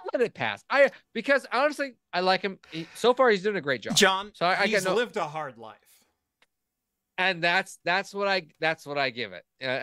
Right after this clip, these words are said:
Speaker 1: it's like, okay, he lives a hard life, and he apparently for, he drank a lot of Romulan ale.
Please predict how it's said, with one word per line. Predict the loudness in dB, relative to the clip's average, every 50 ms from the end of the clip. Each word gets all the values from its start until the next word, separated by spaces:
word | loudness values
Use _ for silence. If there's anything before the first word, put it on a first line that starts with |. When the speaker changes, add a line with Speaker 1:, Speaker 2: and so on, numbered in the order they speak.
| -4
Speaker 1:
it's | -6 -4
like, | -4 -6 -4 0
okay, | -2 0 2 2 2 2
he | 4 2 2
lives | 2 0 0
a | 0 2
hard | 2 2 2
life, | 2 0 -2
and | -2 -4 -4
he | -4 -6 -6 -12 _ -10 -10
apparently | -8 -2 0 2 2 2 2 0 0 0 -2 -2 -6 _ _ _ _ _ _
for, | 2 4 6 8 8 8 8 6 6 4 2 -2 -6
he | -4 -4 -4
drank | -2 0 0 0 0 -2
a | -6 -6
lot | -4 -2 -2 -2 -2 -4 -8 -10 -6
of | -8 -6 -4
Romulan | -2 0 0 0 -2 -4 -8 -10 -8 -8 -8 -8 -8 -10
ale. | -8 -8 -10 -10 -12 -12 -12 -14